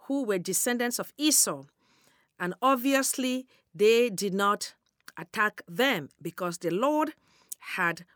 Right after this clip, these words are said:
warned him. Now, verses nine through verse twelve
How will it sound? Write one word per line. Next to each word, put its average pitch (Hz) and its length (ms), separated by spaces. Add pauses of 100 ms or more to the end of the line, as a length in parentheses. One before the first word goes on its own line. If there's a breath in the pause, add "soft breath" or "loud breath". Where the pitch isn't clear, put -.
warned 208 400
him. 190 560 (880 loud breath)
Now, 214 460 (120)
verses 247 600
nine 262 760 (1600)
through 349 760 (1080 soft breath)
verse 214 340
twelve 208 800